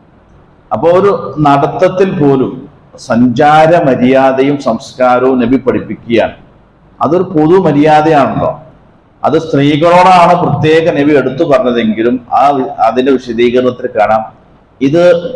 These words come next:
വഴിയിലൂടെ നടക്കുമ്പോൾ എല്ലാവരും ശ്രദ്ധിക്കേണ്ട ഒരു പൊതു സംസ്കാരമാണ് ഇസ്ലാം. എന്താണ്?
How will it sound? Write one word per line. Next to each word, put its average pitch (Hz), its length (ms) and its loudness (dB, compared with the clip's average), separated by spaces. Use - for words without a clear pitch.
വഴിയിലൂടെ 160 800 0
നടക്കുമ്പോൾ 131 760 0
എല്ലാവരും 131 640 0
ശ്രദ്ധിക്കേണ്ട 117 800 -6
ഒരു 120 280 -2
പൊതു 123 160 -4
സംസ്കാരമാണ് 117 800 -4
ഇസ്ലാം. 98 400 -4
എന്താണ്? 104 360 -2